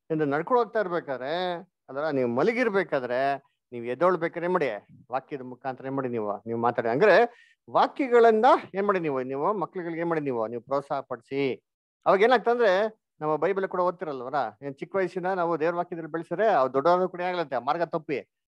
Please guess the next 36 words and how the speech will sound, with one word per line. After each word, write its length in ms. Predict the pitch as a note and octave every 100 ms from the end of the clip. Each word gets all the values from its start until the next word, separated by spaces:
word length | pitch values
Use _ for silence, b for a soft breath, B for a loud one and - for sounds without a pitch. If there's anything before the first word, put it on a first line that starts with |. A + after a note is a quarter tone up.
| _ -
ಹೋಗೋದಿಲ್ಲ 380 | E3+ F#3+ E3
ಅಂತ 100 | D#3+
ನಾವು 180 | F3 D3
ವಾಕ್ಯನ 260 | C#3 - F3+
ಏನ್ 240 | E3+ E3
ಮಾಡ್ತೀವಿ, 200 | D#3+ C#3+
ನಾವು 140 | B2 A#2
ಜ್ಞಾನೋಕ್ತಿಯಲ್ಲಿ 440 | C#3 D3 D#3 C#3
ಓದ್ತೀರಿ 320 | C#3 C#3 B2+
ಅಲ್ವರ. 180 | A#2+ C3+
ಹಂಗಾರೆ 540 | C3+ A3+ F3 G3 F#3+ _ _ -
ನಾವು 160 | D#3+ D#3+
ದೇವ್ರ 180 | A#3 B3+
ಮಕ್ಳುಗಳಿಗೆ 480 | A#3+ A#3+ G3+ F#3+
ಏನ್ 100 | G#3
ಮಾಡ್ಬೇಕು 280 | G3+ E3+ E3
ಅಂದ್ರೆ 120 | F#3+
ಯಾವಾಗ 520 | D#3 E3 F3+ D#3+ C#3 -
as 100 | -
per 160 | E3+
the 100 | C#3+
Bible 220 | D3+ E3
instructions 500 | D3+ C#3+ C#3+ - D3
ಕೊಡ್ತಾ 220 | D3 C#3 C3+
ಇದ್ರೆ 140 | C3+
ಏನಾಗ್ತಂದ್ರೆ 400 | C#3 A#2 D#3 F3 B2+ D3+ -
ಅವರು 280 | B2 B2 A2+
ವಾಕ್ಯದ 280 | B2+ - -
ಪಕ್ಕ 140 | C3+ C3
ಬೆಳೆಯೋದಕ್ಕೆ 360 | B2+ C3+ C3+
ಏನಾಗ್ತದೆ 220 | C#3 C3
ಅವ್ರಿಗೆ, 200 | A#2+ A#2 G#2+ - _ _ _ B2+
ಅವ್ರಿಗೆ 220 | B2+ G#3+ B3+ -
ಸಹಾಯ 160 | C#3+ C#3+
ಆಗ್ತಾರೆ 320 | D3 D3 B2+
ಅಲ್ವರ. 120 | C#3